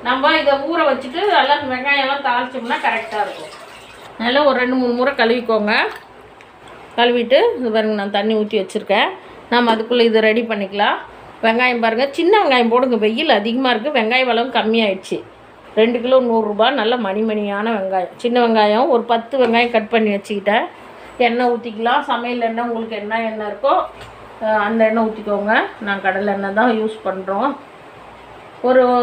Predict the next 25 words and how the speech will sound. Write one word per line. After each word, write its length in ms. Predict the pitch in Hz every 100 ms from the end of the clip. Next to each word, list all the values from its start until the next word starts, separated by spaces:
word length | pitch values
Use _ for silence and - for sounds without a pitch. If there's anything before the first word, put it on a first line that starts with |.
| 240
ஒரு 100 | 240 247
மூணு 200 | 277 262
ஸ்பூன் 280 | - - 254 220
எண்ணெய் 220 | 214 214
ஊத்திக்கலாம். 500 | 208 208 208 214 320 - - - - - -
வெயில், 360 | 226 220 254 254 240 226 214 185 -
அதிக 360 | 208 208 247 330 320
வெயில், 320 | 254 285 269 - 196
எண்ணெய் 220 | 214 214
பலகாரமோ 600 | 220 214 214 214 208 214 214 214
காரமோ 580 | 208 214 233 220 208 214 214 - - - - -
இதெல்லாம் 460 | 190 202 240 320 302
குறைச்சிக்கணும். 480 | 262 262 262 233 226
பிள்ளைங்களுக்கு 380 | 254 285 262 226
முடிஞ்ச 200 | 226 233 220
அளவுக்கு 260 | 233 240 269
நல்ல 180 | 214 214 233 214
டெய்லி 340 | 214 226 262 269
ஒரு 120 | 220 202 -
கு-, 260 | 220 208 196 - - - -
குளுமையான 640 | 262 269 277 247 226 240 277 -
பழம், 340 | 208 214 220 - - - 208
மோர், 360 | 233 247 240 214 180 190
நல்ல 380 | 202 233 269 330
மோர். 320 | 240 226 226